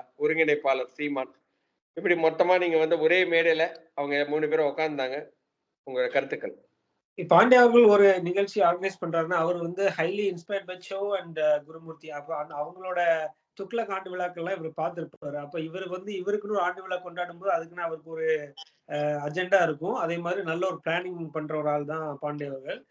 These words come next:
Speaker 2: அதனால
Speaker 1: ம்.
Speaker 2: நம்ம என்ன பார்க்கலாம் அப்படின்னா, இவர் தெளிவா இந்த, இந்த இடத்துல என்ன சொல்றாங்க, டி எம் கேக்கு எதிரா ஒரு வலுவான ஒ-, கூட்டணி அமையாத வரைக்கும், அ, டி எம் கேவை கீழே இறக்க முடியாதுங்கிற ஒரு சிம்பாலிசம் தான் நீங்க இந்த மேடை. அதுக்கு வந்து பாண்டே நீங்க பொதுவா இந்த பெரிய பெரிய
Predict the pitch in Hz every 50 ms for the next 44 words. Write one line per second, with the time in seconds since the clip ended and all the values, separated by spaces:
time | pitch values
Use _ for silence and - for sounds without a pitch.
0 | _ _ _ _ _ _ - 170 196 208 226 233 254 247 220 196 185 190 208 240
1 | 240 220 208 202 202 202 208 202 190 180 180 185 202 226 226 220 208 185 165 156
2 | 151 147 _ 170 160 165 165 156 - - 175 208 240 247 277 277 247 220 214 208
3 | 196 202 180 190 196 180 185 180 202 202 233 196 180 185 233 208 - 202 190 190
4 | 190 185 180 196 226 254 269 262 - - 160 160 170 196 220 233 226 220 233 220
5 | - 190 185 190 202 233 226 208 190 175 165 165 175 190 202 202 202 208 226 208
6 | 185 180 175 170 165 165 160 156 151 - - 196 202 - 208 202 196 175 170 175
7 | 180 175 170 170 165 165 165 160 156 208 202 196 185 170 151 147 - _ _ _
8 | _ _ 160 160 160 160 180 190 185 180 170 180 175 202 196 - 180 180 180 170
9 | 170 160 165 160 160 165 170 165 165 160 165 190 208 196 175 170 - 165 175 -
10 | 196 185 180 170 175 160 160 170 190 185 170 156 156 151 147 139 135 147 151 151
11 | 151 139 - _ - - - _ _ _ - - 180 220 254 240 262 240 233 247
12 | 294 285 - 220 220 240 247 247 240 226 220 214 202 202 202 202 214 233 240 247
13 | 254 247 226 214 208 196 - 190 196 220 233 220 220 214 214 214 208 202 202 196